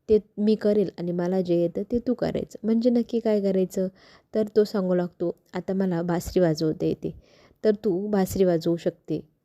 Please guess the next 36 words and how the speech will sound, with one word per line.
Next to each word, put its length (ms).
तुला 200
गाणं 280
म्हणता 320
येते, 240
तर 180
मी 180
गाणं 260
म्हणू 240
शकतो. 480
असे 240
काहीतरी 320
उलटे-पुलटे 560
के-, 440
गेम 140
खेळूया 420
आपण," 240
असं 280
म्हणत 240
त्यावेळेला 360
सायली 420
ह्या 100
गोष्टीला 440
नकार 220
देते. 400
अर्जुन 340
तिला 180
चॅलेंज 440
करतो, 340
"तुला 260
ना 120
माझ्यासारखी 600
बासरी 360
वाजवताच 600
येऊ 140
शकणार 380
नाही, 160